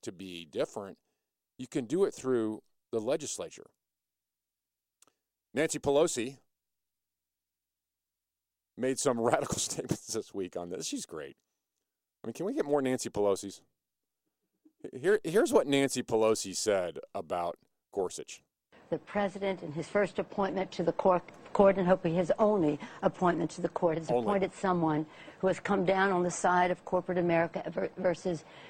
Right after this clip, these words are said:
Speaker 2: class action suits. Uh,
Speaker 1: Okay.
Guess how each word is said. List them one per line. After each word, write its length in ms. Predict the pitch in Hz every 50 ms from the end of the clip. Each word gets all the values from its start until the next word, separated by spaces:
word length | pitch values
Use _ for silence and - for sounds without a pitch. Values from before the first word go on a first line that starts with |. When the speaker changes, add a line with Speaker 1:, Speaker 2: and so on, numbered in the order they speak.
| - - -
Speaker 2:
class 300 | - - 185 180 - -
action 340 | 190 185 175 - - 185 170
suits. 460 | - - 190 185 185 180 - - - - - - - - -
Uh, 180 | - 175 170 - - _ _ _ _ _ _ _ _ _ _ _ _ _ _ - - - - -
Speaker 1:
Okay. 360 | - 92 - - - 87 92